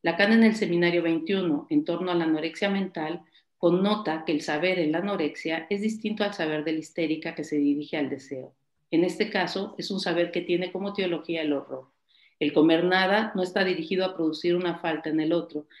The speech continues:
Se rechaza el saber inconsciente, siendo los pensamientos y rituales obsesivos los que la protegen del saber sobre el horror.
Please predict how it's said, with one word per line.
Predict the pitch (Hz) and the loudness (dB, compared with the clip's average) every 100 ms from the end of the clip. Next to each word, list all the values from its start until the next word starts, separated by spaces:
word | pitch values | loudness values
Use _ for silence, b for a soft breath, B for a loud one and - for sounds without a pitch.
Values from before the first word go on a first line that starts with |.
| b | b
Se | - 175 | -2 2
rechaza | 165 156 180 190 | 2 2 0 0
el | |
saber | 180 165 160 | -2 -2 0
inconsciente, | 151 156 151 151 175 165 147 151 - _ | -2 -2 -2 -2 0 0 -2 -6 -20 _
siendo | - 185 185 | -4 -2 0
los | 175 - | -2 -2
pensamientos | 165 170 170 175 175 156 | -6 -2 0 0 0 -2
y | 160 | -4
rituales | 147 151 165 151 143 | -4 -4 -2 -2 -2
obsesivos | 170 - 185 - 143 151 - _ b b b b _ | -6 -6 -8 -4 -4 -4 -8 _ b b b b _
los | 170 | 0
que | - 170 | 4 4
la | 156 | 4
protegen | 165 160 190 202 180 | 0 -2 -2 -2 -2
del | 175 | -2
saber | 175 156 165 202 - | -2 0 0 -2 -6
sobre | - - 180 170 | -10 -2 0 2
el | 147 | 0
horror. | 139 135 131 127 | -2 -4 -8 -10